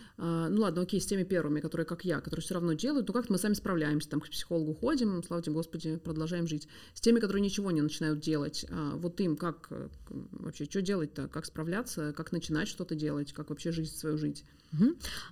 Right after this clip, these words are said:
Speaker 2: Во-первых, надо к себе относиться бережно и эмоционально.
Speaker 1: Ой, спасибо.
Speaker 2: А, а на самом деле здесь, э, есть тоже объяснение, почему я говорю эту фразу именно так. Есть такое понятие, как самосострадание.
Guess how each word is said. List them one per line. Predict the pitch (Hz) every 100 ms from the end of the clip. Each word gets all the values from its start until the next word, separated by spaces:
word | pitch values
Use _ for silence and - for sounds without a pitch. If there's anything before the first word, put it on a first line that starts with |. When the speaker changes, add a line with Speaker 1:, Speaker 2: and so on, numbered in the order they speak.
| -
Speaker 2:
Во-первых, | 165 170 165 208 277 302 -
надо | 180 208 202 190 131 - -
к | -
себе | - 151 226
относиться | 226 160 151 208 - - 165 127
бережно | 143 208 302 202 160 139
и | - 208
эмоционально. | 208 - 185 160 85 60 - - - - - -
Speaker 1:
Ой, | 247
спасибо. | - 285 - 269 240 254 254 247 247 - - -
Speaker 2:
А, | - 202 196 185 359 - -
а | 180
на | 202
самом | 294 330
деле | 269 220
здесь, | 180 196 233 - 196
э, | 147 113 107 67 -
есть | 165 262 -
тоже | - 175 175
объяснение, | 156 175 - 330 392
почему | 208 - 196 226
я | 196
говорю | 160 160 226
эту | 262 180
фразу | 202 214 175
именно | 185 180 -
так. | - - - -
Есть | 185 220 -
такое | 208 214
понятие, | 190 185 277 392 220
как | - -
самосострадание. | - 226 254 - - - 202 196 160 82